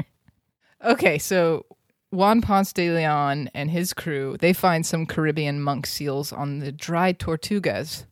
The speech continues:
That is an island group off the coast of Florida. They kill fourteen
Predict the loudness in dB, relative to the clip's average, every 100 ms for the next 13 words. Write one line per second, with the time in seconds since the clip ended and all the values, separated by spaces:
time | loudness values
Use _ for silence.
0 | _ -12 4 6 6 4 2 2 4 4
1 | 4 2 2 0 2 4 4 2 -10 -2
2 | 0 0 -6 -6 6 10 12 12 8 4
3 | -20 _ _ 4 4 6 2 2 0 2
4 | 2 2 -2 0 0 -2